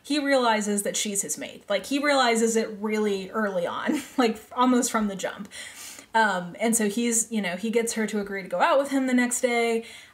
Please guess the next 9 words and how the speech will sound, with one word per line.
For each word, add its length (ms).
Um, 460
but 580
Annie, 540
her 300
whole 340
conflict 640
is 100
basically 460
that 360